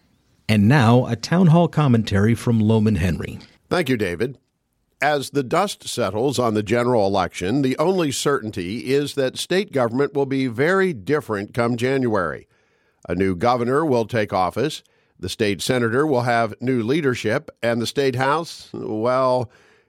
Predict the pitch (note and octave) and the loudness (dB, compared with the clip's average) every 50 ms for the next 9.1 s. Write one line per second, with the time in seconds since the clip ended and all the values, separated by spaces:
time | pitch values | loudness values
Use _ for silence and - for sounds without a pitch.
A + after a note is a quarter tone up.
0 | _ - - - C#3 C#3 C3+ A2+ G2 E2+ D#2 - - - G2 F#2 F2 F2 F#2+ G2+ | _ -14 -6 -2 0 2 2 2 2 0 -2 -4 -4 -4 -2 -2 -2 0 0 0
1 | G#2 G2+ A#2+ C3 A#2+ G#2 - G2+ A2+ A#2 A#2 - - - G2+ G#2+ A2 G#2+ G2+ G2 | 0 0 0 0 -2 -2 -2 -2 -2 -2 -2 -4 -6 -4 -2 0 0 0 -2 -4
2 | G2 - - G2+ G#2 G2+ - - G2+ F#2 F2 E2 G2 E2+ E2 F#2+ G2+ A2 A#2+ A2+ | -4 -4 -2 -2 -2 -2 -2 -2 -2 0 0 -2 -4 -4 -4 -2 0 0 0 0
3 | G2 D#2+ B1 - _ _ _ _ _ _ _ _ _ _ _ _ _ _ - - | -2 -4 -6 -12 _ _ _ _ _ _ _ _ _ _ _ _ _ _ -10 -6
4 | C#3+ C3 G3 G#3+ G#3+ G#3 D#3+ A#2+ D3 D3+ C#3+ C#3+ C#3+ C3 A#2+ G2 G#2+ B2 B2 A#2+ | -2 0 0 2 2 0 0 0 -2 -2 0 0 0 -2 -2 -2 0 0 0 0
5 | A#2 - - G2 - A2+ A2 G2 F2 D#2 D#2+ G2 A#2 A#2+ G2+ G2 A2 G2 - A#2+ | -2 -4 -10 -10 -8 -6 -4 -4 -4 -4 -4 -2 -2 -2 -2 -2 -4 -2 0 0
6 | A#2+ A#2 A2+ A2 A2 C3 C#3+ C3 A2 B2 A2+ A2+ A2 A#2 A#2 A2+ A2 G#2+ - A#2+ | 0 2 0 2 0 0 0 0 0 0 0 0 0 -2 -2 -2 -2 -2 -4 -4
7 | A2+ A2 A2 A2 - A2 C#3 C#3+ A#2 F#2 F#2 A#2 B2 - - - A#2 A#2+ B2 A2+ | -2 -2 -4 -4 -4 -2 0 0 0 -2 -6 -8 -12 -16 -10 -6 -4 -4 -4 -4
8 | A2 D3+ F3 E3 F3+ F3+ D#3+ C3 C3 C#3 D3+ D#3+ - - A2 G2+ F2+ E2+ - G#2+ | -4 -4 -4 -2 -2 -2 0 0 0 0 0 -2 -4 -2 -2 -2 -2 -4 -4 -4
9 | A2 C3+ | -4 -4